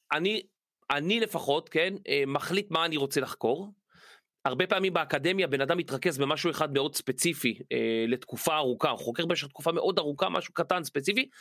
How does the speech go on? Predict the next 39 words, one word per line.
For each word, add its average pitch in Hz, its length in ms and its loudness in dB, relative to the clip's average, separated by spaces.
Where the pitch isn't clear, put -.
ואז 156 200 2
הוא 175 140 2
ממש 143 280 0
נהיה 160 140 2
מומחה 147 460 0
בתחום. 151 500 -2
אצלי 226 260 0
זה 208 80 2
קצת 214 220 0
אחרת, 208 360 2
כי 170 100 4
אני 151 420 2
גם, 180 280 2
נגיד 147 200 0
שאני 143 200 0
כותב 147 260 0
היסטוריה 139 320 2
לילדים, 123 680 2
אז 113 340 0
אני 127 160 2
מתרכז 131 460 -2
באיזושהי 147 380 0
דמות, 170 400 0
וכמה 170 300 0
ימים 170 320 0
אני 139 160 -2
כאילו 139 320 -2
ישן 185 440 2
איתה, 165 240 0
אוכל 180 460 0
איתה, 143 300 0
קורא 185 260 2
ספר 196 540 2
שהיא 156 200 -2
כתבה, 127 520 2
קורא 190 220 2
מאמרים 190 560 0
עליה, 165 160 2
קורא 165 200 -4